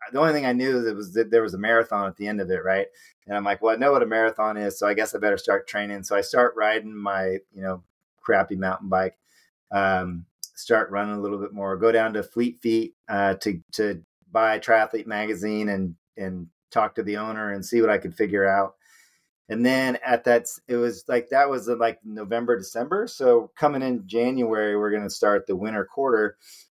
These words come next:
And I'm flipping through the syllabus at Chico State, and there's a course called Triathlon one oh one. And I'm like,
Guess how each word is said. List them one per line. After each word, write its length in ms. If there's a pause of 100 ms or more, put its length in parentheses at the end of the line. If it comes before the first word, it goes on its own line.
(140)
And 100
I'm 100
flipping 320
through 140
the 140
syllabus 600
at 80
Chico 260
State, 360
and 120
there's 220
a 80
course 380
called 260
Triathlon 540
one 120
oh 100
one. 300
And 100
I'm 100
like, 220